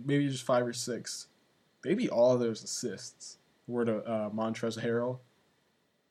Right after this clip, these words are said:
Th-, their connection is just, it is legitimate. It is beyond just a,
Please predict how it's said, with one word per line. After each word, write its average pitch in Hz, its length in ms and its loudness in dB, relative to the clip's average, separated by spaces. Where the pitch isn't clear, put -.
Th-, 151 200 4
their 175 160 6
connection 170 480 2
is 117 140 -2
just, - 500 -4
it 151 140 4
is 120 180 0
legitimate. 117 880 -2
It 147 120 2
is 139 120 2
beyond 135 520 6
just 127 300 -2
a, 120 260 0